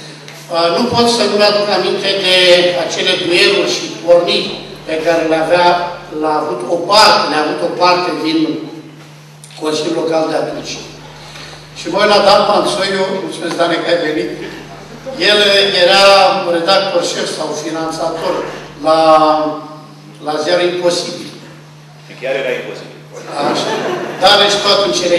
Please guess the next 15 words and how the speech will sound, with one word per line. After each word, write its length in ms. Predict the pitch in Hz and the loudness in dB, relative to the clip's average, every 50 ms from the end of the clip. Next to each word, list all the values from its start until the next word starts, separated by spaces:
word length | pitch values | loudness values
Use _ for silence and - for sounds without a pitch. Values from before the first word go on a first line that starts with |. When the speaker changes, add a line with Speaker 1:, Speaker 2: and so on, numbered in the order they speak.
| 156 151 | 2 0
Speaker 1:
imposibil. 520 | - 156 151 - - 151 143 147 - - - - - - - - - - - - - - - - 170 | -4 -6 -6 -6 -8 -8 -10 -12 -12 -14 -16 -16 -18 -18 -18 -16 -16 -16 -16 -16 -14 -12 -10 0 2
Dar 120 | 170 170 180 175 | 4 6 6 6
acel 240 | 170 - 202 208 214 214 214 | 4 2 2 0 -2 -2 -2
imposibil 520 | - - - 175 170 - - - 190 196 190 | -4 -2 -2 -2 -2 -2 -4 -4 0 4 4
a 140 | 190 180 180 175 | 4 6 4 2
făcut 260 | - 180 202 202 - - 185 | 0 0 -2 -4 -2 0 4
mai 120 | 202 208 208 208 | 4 6 6 4
târziu, 280 | - 180 - - - - - | 2 0 -2 -4 -6 -4 -2
ca 80 | - - 185 | -2 0 2
mai 100 | 196 190 196 | 0 0 0
târziu, 380 | 190 180 165 - - 190 196 190 185 185 180 - - - - - - - - - | -2 -4 -6 -8 -8 -8 -6 -6 -6 -8 -8 -10 -12 -16 -18 -18 -18 -18 -6 -2
domnul 320 | 180 190 185 180 170 165 160 151 147 143 151 151 | -2 0 2 2 2 2 2 0 -2 -4 -6 -6
consilier 440 | 170 165 147 - - 147 160 175 175 175 170 | -6 -6 -4 -6 -6 -2 2 4 4 4 4
Dan 140 | 170 175 175 165 | 2 2 2 0
Panțoiu, 500 | 156 147 147 147 151 165 165 165 165 175 | -2 -2 -2 -4 -4 -4 -2 0 2 2